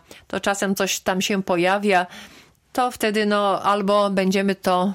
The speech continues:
próbować zwalczyć, jeżeli nie będzie to na dużą skalę, preparatami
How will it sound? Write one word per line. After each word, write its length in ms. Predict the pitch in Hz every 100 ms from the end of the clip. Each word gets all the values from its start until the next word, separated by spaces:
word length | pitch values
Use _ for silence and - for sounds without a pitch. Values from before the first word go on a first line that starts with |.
| -
próbować 600 | 185 170 190 180 175 170
zwalczyć, 560 | 170 175 185 180 170 202
jeżeli 280 | 190 196 185
nie 140 | 180
będzie 240 | 180 180 170
to 100 | 175
na 120 | 165
dużą 260 | 170 165
skalę, 360 | 180 - 190 175
preparatami 760 | - 202 202 185 185 170 170